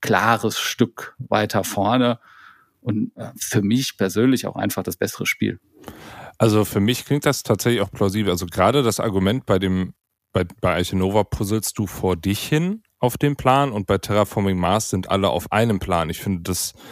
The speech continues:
Speaker 2: gibt schon eine gewisse Interaktivität. Ich würde auch nicht sagen, dass Terraforming Mars nicht interaktiv ist. Ich würde schon sagen,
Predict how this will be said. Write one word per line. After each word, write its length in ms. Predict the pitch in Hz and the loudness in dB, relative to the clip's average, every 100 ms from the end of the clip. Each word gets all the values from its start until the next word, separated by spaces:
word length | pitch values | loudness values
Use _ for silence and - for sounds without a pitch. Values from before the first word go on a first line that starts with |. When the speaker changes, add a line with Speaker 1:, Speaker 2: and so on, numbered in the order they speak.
| - - - | -16 -16 0
Speaker 2:
gibt 180 | - 104 | 2 4
schon 160 | 131 147 | 4 4
eine 140 | 160 | 4
gewisse 360 | 107 92 90 101 | 4 2 0 -2
Interaktivität. 920 | 95 95 82 - 98 90 - 87 82 | 0 0 -2 -4 -4 -2 -2 -2 -2
Ich 80 | - | 0
würde 180 | 98 90 | 0 2
auch 140 | 92 | 0
nicht 160 | 104 101 | -2 0
sagen, 280 | 107 98 | 2 2
dass 160 | 95 92 | 2 0
Terraforming 440 | - 95 - 101 | 0 0 0 0
Mars 220 | 92 92 - | 0 0 -2
nicht 120 | 87 | -4
interaktiv 480 | 98 87 82 - 123 | 0 0 0 -2 0
ist. 140 | 107 | 0
Ich 60 | - | 0
würde 180 | 98 | -2
schon 240 | 92 117 123 | 0 -2 0
sagen, 380 | 110 101 107 | 2 4 2